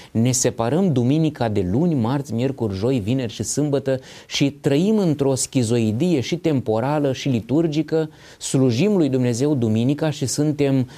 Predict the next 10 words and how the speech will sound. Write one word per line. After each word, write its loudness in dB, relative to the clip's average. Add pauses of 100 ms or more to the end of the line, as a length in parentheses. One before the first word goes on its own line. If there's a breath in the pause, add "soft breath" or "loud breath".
retrași 0
în, 2 (560 loud breath)
în 0
cetatea -2
noastră 0
și -2 (240 loud breath)
rămânem 2
închiși -2
în, 2 (640 loud breath)
uh, 0